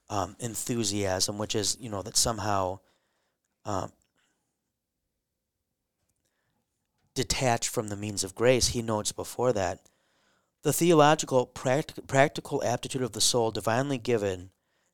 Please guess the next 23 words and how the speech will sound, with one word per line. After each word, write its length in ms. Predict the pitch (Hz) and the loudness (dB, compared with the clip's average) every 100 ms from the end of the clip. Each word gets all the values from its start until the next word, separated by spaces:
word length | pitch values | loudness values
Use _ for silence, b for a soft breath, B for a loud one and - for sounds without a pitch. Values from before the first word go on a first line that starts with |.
| - | -6
is 140 | 135 | 0
acquired 500 | 139 - 135 127 120 | 0 2 4 4 2
through 440 | - - - 208 226 | -2 -10 -2 2 4
the 140 | 151 | 2
use 360 | 98 101 101 - | 0 -2 2 0
of 140 | 98 | 0
the 80 | 110 | -6
divinely 600 | 107 104 107 127 139 139 | -4 0 2 2 0 -2
prescribed 720 | - 120 - 123 110 104 101 | -4 -4 -2 2 2 0 -6
means, 720 | 98 135 143 101 87 90 - _ _ _ _ _ _ _ _ | -6 -2 -2 -4 -8 -10 -12 _ _ _ _ _ _ _ _
the 80 | - | -10
word 520 | 113 123 123 120 113 - _ _ | 0 6 8 6 2 -6 _ _
and 160 | - 104 | -14 -2
the 60 | |
sacraments. 840 | 95 - 147 151 101 87 - - - _ _ _ _ _ _ - | 2 6 6 4 -2 -8 -10 -6 -8 _ _ _ _ _ _ 6
All 260 | 135 160 | 10 10
who 120 | 160 | 8
aspire 580 | 131 - - 143 190 139 | 4 4 4 4 6 6
to 100 | 101 | 4
the 100 | 107 | -2
title 360 | 110 - 127 123 | -4 2 2 2
of 100 | 107 | 0
theologian 760 | - 117 101 117 131 113 92 | -2 -2 2 2 2 -2 -6